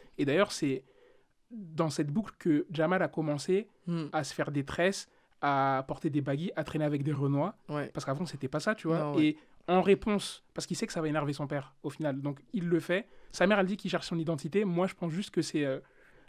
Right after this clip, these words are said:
Speaker 1: un petit gars, euh, de banlieue américaine qui s'est dit, euh, « Écoute, mon père, le flic, là, il... Il... la seule chose qui va faire que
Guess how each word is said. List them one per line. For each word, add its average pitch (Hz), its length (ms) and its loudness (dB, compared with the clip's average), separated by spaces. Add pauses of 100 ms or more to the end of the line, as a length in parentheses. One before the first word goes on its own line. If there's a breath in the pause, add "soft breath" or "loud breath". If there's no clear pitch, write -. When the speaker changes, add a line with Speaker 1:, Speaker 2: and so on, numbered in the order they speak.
(100)
Speaker 1:
un 143 100 2
petit 156 260 -6
gars, 180 220 6
euh, 131 420 4 (260 soft breath)
de 147 120 6
banlieue 160 280 4
américaine 160 460 2
qui 156 160 -8
s'est 139 160 0
dit, 175 280 2
euh, « 147 120 6
Écoute, - 400 -2
mon 156 160 -2
père, 165 260 2
le 156 60 2
flic, 180 360 -6
là, 139 180 -2
il... 139 440 0 (880 soft breath)
Il... 196 460 -8
la 170 120 2
seule 180 140 0
chose 196 200 0
qui - 120 -6
va 165 100 4
faire 170 240 0
que 131 680 0